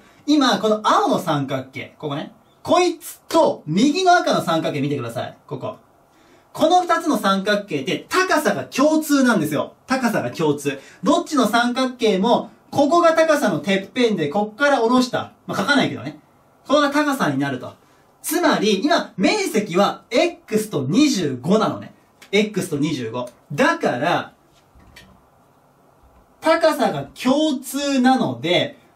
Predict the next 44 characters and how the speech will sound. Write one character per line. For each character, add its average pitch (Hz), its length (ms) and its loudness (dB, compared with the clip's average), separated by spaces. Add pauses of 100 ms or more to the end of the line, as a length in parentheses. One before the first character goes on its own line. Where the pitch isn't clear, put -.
(160)
底 349 160 4
辺、 147 340 2 (160)
高 311 220 2
さ 202 120 0
こ 180 140 -2
こ 202 100 -4
だ 220 120 2
っ - 60 -8
た - 60 0
ら 143 80 2
底 294 120 0
辺 262 180 2
は 135 80 -4
こ 190 160 0
っ 185 80 -2
ち - 120 -8
だ - 80 0
よ - 60 -6
ね。 - 160 -14 (380)
そ 202 160 0
れ 180 80 4
ぞ 135 100 0
れ。 - 140 -12 (260)
底 320 320 4
辺 175 320 0
の 202 380 2 (140)
比 240 420 2
が、 294 360 2 (640)
X 285 1300 0
対 170 600 0 (1800)
二 254 320 2
十 139 520 -2
五 208 200 2
っ 226 80 -8
て - 440 -2
置 175 240 0
く 311 260 -2
こ 294 180 0
と 302 180 2
が 320 160 2
で - 180 -8
き 143 140 -2
ま 120 140 -4
す。 - 200 -18